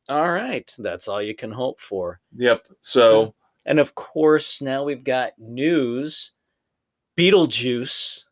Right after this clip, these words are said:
Speaker 1: is coming out in twenty twenty-four with the aforementioned Ms. Ortega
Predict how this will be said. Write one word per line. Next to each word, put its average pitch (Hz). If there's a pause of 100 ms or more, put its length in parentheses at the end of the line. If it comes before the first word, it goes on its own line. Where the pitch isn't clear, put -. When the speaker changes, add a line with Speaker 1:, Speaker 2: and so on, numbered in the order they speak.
(120)
Speaker 1:
is 127
coming 127
out 120
in 117
twenty 123
twenty-four 123
with 139
the 139
aforementioned 123 (840)
Ms. 135
Ortega 117